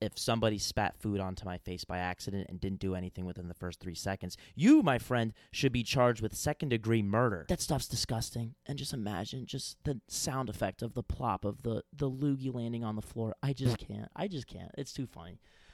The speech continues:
Um, so I, you know, th-, those are a couple of stories. I guess you can say that's a combination of, let's not forget, some dissatisfaction, some satisfaction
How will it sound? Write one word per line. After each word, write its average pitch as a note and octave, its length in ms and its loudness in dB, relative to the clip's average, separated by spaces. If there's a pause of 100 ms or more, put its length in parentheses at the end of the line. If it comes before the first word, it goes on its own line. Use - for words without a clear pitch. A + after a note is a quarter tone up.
(140)
Um, B2+ 580 -2 (160)
so G#2+ 280 0
I, B2 240 0 (200)
you C#3 120 -4
know, F#2+ 180 -2 (240)
th-, - 140 0
those A3+ 180 8
are A3+ 40 12
a G3+ 40 8
couple E3 220 8
of C#3 60 4
stories. C#3 420 -4 (100)
I - 80 -2
guess C3 240 0
you C3+ 60 0
can B2+ 120 2
say A2 220 2
that's G#2+ 200 0
a G2 60 -4
combination F2+ 800 0
of, E2 560 -6 (360)
let's G#2+ 200 0
not F#2 160 -2
forget, F3 400 6
some A#2 140 -4
dissatisfaction, G2+ 1040 -2
some G2+ 200 -6
satisfaction A#2+ 920 -2